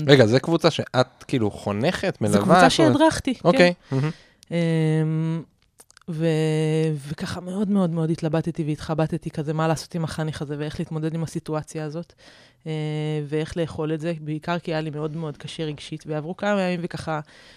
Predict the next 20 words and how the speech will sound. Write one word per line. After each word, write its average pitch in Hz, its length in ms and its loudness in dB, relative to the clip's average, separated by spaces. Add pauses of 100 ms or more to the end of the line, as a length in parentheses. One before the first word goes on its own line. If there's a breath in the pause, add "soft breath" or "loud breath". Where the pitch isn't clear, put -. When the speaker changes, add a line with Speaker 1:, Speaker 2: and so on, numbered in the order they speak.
(460 soft breath)
Speaker 2:
נרגעתי 160 500 2
במקום 147 420 -2
הרגשי, 147 420 -4 (320)
והצלחנו 147 960 -2
לנהל, 165 460 0
אמ, 151 720 -2 (320)
שיחה - 400 -2
אחרי 160 200 -4
כמה 165 260 -2
ימים 185 280 0
או 151 60 0
אחרי 147 160 -6
כמה 170 200 -2
שבועות, 170 600 -4 (420 soft breath)
שהרגשתי 147 760 -2
שהייתה 156 320 0
מאוד, 156 220 0
מאוד 160 220 0
משמעותית, 147 640 -2
שבה 190 480 2